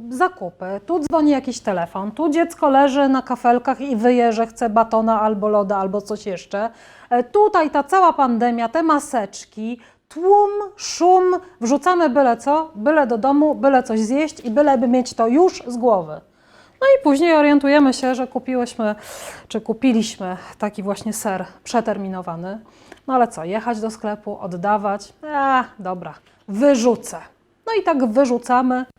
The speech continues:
wyrzucamy i wyrzucamy. I ziarnko do ziarnka, złotówka do zł-, złotówki i okazuje się, że rocznie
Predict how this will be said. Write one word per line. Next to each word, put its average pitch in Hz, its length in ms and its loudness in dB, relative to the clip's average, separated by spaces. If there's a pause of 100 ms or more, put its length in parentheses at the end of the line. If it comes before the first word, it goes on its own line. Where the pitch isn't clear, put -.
(120)
wyrzucamy 233 800 -4
i 190 80 -12
wyrzucamy. 262 680 -6 (280)
I 233 80 -6
ziarnko 320 560 2
do 196 160 -6
ziarnka, 320 640 2 (280)
złotówka 269 600 0
do 226 120 2
zł-, 208 340 -6
złotówki 240 680 2
i 262 60 0
okazuje 262 600 0
się, 269 280 0 (300)
że 320 180 2
rocznie 254 500 -2